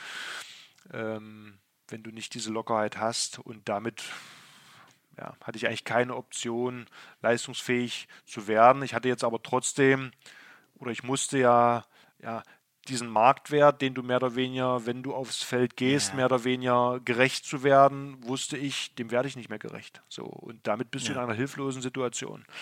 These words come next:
Speaker 1: Und dann kreisen natürlich Gedanken im Kopf, die sind nicht schön.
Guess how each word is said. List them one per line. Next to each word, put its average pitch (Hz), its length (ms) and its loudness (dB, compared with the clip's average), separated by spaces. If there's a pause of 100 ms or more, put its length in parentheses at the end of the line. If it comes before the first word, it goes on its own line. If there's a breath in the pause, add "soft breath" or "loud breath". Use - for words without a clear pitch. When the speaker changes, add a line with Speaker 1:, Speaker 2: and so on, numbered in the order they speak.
(260 loud breath)
Speaker 1:
Und - 120 -12
dann 117 160 -6
kreisen 123 400 2
natürlich 135 340 -6
Gedanken 123 380 -4
im 135 120 -10
Kopf, - 280 -6
die 123 140 -6
sind 113 200 -10 (220)
nicht - 260 -12
schön. 104 320 -10